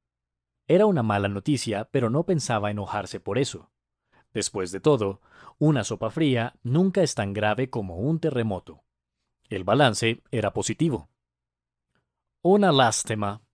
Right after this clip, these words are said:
respondió Klaus. "Era una sopa deliciosa".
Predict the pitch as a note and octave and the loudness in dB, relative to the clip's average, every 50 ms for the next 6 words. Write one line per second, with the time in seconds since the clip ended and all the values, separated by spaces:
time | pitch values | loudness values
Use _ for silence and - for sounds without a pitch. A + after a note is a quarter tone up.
0 | _ _ _ _ _ _ _ _ _ _ _ _ _ _ - B2 A#2+ - - - | _ _ _ _ _ _ _ _ _ _ _ _ _ _ -2 0 0 0 -2 -4
1 | G2+ F2+ F2 G#2 A#2+ C3+ - - B2 G2 E2+ D#2 D2+ - - - - - _ _ | -6 -6 -4 -2 -2 -2 0 0 -2 -2 -2 -4 -8 -10 -10 -10 -14 -18 _ _
2 | _ _ _ _ _ _ _ _ _ _ _ _ _ - C3 D3 E3 E3+ D#3+ C#3+ | _ _ _ _ _ _ _ _ _ _ _ _ _ 0 2 4 4 4 4 2
3 | C3+ A#2 - - - D3 D3+ - F#3 E3+ C#3 B2+ B2+ A#2+ A#2 A2 - - - B2 | 0 0 0 2 2 2 2 2 2 0 2 2 2 2 2 2 0 0 0 0
4 | G#2 F#2 - - F2+ - - | -2 -2 -4 -6 -8 -12 -18